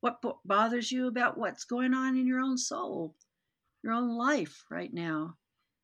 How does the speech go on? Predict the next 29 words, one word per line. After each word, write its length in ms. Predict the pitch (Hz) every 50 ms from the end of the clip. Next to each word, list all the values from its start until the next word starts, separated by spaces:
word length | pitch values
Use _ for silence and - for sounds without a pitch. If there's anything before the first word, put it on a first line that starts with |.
| _ _ _ _ _ _ _ _ -
And, 400 | 226 220 214 214 214 208 214 - _ _ _ _ _ _ _ _ _ -
and 180 | 220 220 220
how 540 | 226 233 269 285 294 294 294 294 294 277 - -
have, 440 | 226 240 240 233 226 220 214 - - _ _ _ _ _ _ _ _ _ _ _ _ _ _ _ -
how 220 | - 254 294 302
can 280 | 302 - 277 254 240 226
we 160 | 233 226 - -
identify 1080 | 185 190 180 175 - 190 190 214 247 262 254 254 - 202 180 170 160 143 139 151 151 - - _ _ _ _ _ _ _ _ -
the 100 | 208 185
variety 680 | - 196 175 180 180 202 269 311 302 240 185 180 175
of 160 | 160 151 143
voices 840 | 202 202 233 262 240 - - 170 143 90 73 - - - - - - _ _ _ _ _ _ _ _ _ _ _ _ _ -
that 260 | 185 185 - - -
tell 320 | - - 202 208 202 165 127
us 460 | 87 - - - - - - - - _ _ _
how 240 | - - - 156 156
to 80 | 127 117
live 220 | 131 139 139 117
our 140 | 98 95 117
lives 480 | 113 107 104 92 92 170 180 - - - 214 - - - - _ -
<laughs> 400 | - - 285 277 262 254 - _
and 240 | 190 175 156 147 139
what 220 | 165 214 - - 190
we 100 | 175 147
should 240 | - 185 160 151
value 480 | - 156 135 147 135 120 139 156 160 175
and 160 | 170 156 165
so 240 | - - 180 170 156
forth, 480 | - - 160 139 135 131 139 143 -